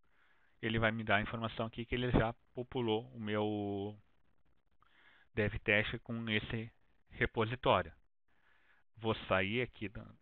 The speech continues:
do repositório e aqui eu já consigo ver que eu já tenho o meu re-, meu GitHub apontado dentro do dev test. O que que eu preciso fazer agora?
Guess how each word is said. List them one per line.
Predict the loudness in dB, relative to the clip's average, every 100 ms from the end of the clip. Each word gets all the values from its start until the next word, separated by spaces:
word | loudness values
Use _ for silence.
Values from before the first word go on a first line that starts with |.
| _
do | -8
repositório | -8 -4 -4 -2 2 6 6 2 -14 -12
e | -6
aqui | -4 -2
eu |
já | -4
consigo | -4 -6 -4 -4
ver | 0 0
que | 0
eu | -4
já | 2 4 4
tenho | 4 -2 -2 -6 -14 -20 -20 -20 _
o | -4 -4
meu | 0 4 6 6 4 2 -4 -8
re-, | -8 -8 -10 -8
meu | -6 -6 -8 -8
GitHub | -8 2 2 4 4 2 -2 -10 -20 -20 _ _
apontado | 4 4 4 -2 2 2 2
dentro | -4 -6 -6
do | -4
dev | -2 -2
test. | 2 2 2 0 -12
O | -18 _ _ _ _ _ _ _ _ _ _ -20 -20 -20 -20 _ _ _ -6
que | 2 4
que |
eu | 4
preciso | 2 -2 0
fazer | 2 6 6
agora? | 6 8 8 8